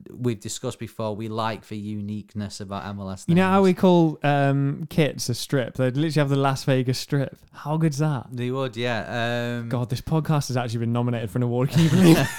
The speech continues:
Speaker 1: <laughs> I'd go with a Las Vegas. Uh, there's already Las Vegas Lights, isn't
Speaker 2: Mm.
Speaker 1: there? So I'd go with a Las Vegas,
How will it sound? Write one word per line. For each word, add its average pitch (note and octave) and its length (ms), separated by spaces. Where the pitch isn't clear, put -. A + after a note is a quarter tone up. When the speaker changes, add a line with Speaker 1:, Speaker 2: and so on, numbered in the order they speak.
Speaker 1:
<laughs> - 260
I'd D#3+ 320
go D#3 160
with D3+ 100
a C#3 60
Las D3+ 360
Vegas. C3 1000
Uh, A2 120
there's A2+ 240
already C3 240
Las G#2+ 240
Vegas G2 320
Lights, G2 320
isn't F#2+ 160
Speaker 2:
Mm. F2+ 60
Speaker 1:
there? F#2+ 100
So - 180
I'd G#2+ 160
go A2 200
with G2+ 100
a G2 60
Las G#2+ 420
Vegas, G2+ 1040